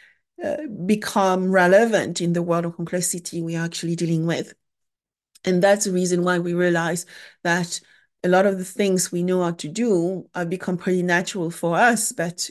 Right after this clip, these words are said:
could be shared with others to help them build that same consistency, integrity, authenticity, uh,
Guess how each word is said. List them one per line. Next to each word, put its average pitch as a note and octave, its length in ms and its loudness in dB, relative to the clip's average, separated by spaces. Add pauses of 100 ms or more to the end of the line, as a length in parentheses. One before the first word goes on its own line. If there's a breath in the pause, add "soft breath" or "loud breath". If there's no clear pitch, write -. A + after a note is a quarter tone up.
(120)
could F3+ 220 -4
be F#3 180 -2
shared G3+ 420 0
with F3 180 -4
others G#3 480 2 (340 loud breath)
to F#3 140 -4
help F#3+ 240 -4
them F3+ 180 0
build F#3 240 4
that F3 160 -4
same E3 360 -4 (200)
consistency, G3+ 800 -2
integrity, F#3 640 -2 (420 loud breath)
authenticity, F#3+ 920 -6 (520)
uh, F#3 240 -2